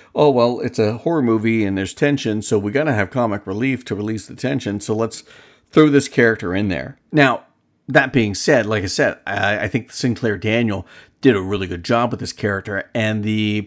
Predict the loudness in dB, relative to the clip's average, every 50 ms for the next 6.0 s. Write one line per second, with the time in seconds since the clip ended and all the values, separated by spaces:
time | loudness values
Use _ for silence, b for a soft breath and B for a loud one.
0 | -8 -4 2 4 4 4 4 0 -2 -2 0 0 0 -2 -4 -6 -8 -8 -6 -6
1 | -4 -2 0 2 2 2 0 -2 -4 -4 -2 -2 -2 -4 -6 -4 -4 -2 -2 -4
2 | -4 -6 -4 -4 -4 -4 -6 -8 -6 -6 -4 -4 -4 -6 b b b b b b
3 | b b -12 -6 -4 -2 0 0 0 0 0 0 0 -2 -4 -6 -8 -10 -6 -6
4 | -6 -4 -4 -2 -2 -2 -2 -4 -4 -6 -8 -12 -12 -2 0 0 0 0 -2 -6
5 | -10 -10 -8 -8 -8 -8 -6 -6 -8 -6 -6 -4 -4 -4 -4 -4 -6 -8 -8